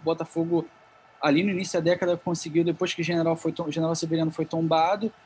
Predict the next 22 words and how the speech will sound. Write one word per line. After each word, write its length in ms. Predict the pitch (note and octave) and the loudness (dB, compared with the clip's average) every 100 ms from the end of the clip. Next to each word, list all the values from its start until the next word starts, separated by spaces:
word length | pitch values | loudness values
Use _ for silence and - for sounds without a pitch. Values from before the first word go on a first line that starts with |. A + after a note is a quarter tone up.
| _ - | _ -6
conseguiu 440 | F3+ - D#3+ A3 | -4 -2 0 4
negociar 420 | A3+ F#3 - F3 | 4 2 0 0
com 100 | - | 2
a 60 | D#3 | 0
Vale 340 | C3+ D3+ C#3+ | 2 0 0
pra 240 | C3 D3 F3+ | 0 -2 -2
voltar, 720 | E3+ D#3+ C#3 D3 C#3+ B2+ A#2+ | 0 -2 -2 -2 -2 -4 -4
pra 160 | D3 | -6
ter 160 | D#3 F3+ | -2 -2
a 60 | F3 | 0
sede 280 | D#3+ D3+ | 0 -2
de 120 | C#3+ C3+ | -2 -2
volta. 460 | B2+ C#3 D3+ F#3 - - - - - F3+ | 0 -2 -4 -10 -18 -20 -20 -20 -14 -6
E 100 | F3 | -2
foi 240 | - A3+ | 4 4
durante 320 | G#3 G3+ G#3 | 6 4 4
a 40 | F#3 | 2
gestão 380 | F3+ - F3+ | 2 -2 -2
do 160 | F3 G#3 | 0 2
Montenegro 720 | A3 A3 - E3 F#3+ A3+ G#3 | 2 2 0 0 2 0 -2
que 200 | - G3 | -4 -4
realmente 560 | F#3 G3 F#3+ F#3+ - | 0 0 0 -4 -4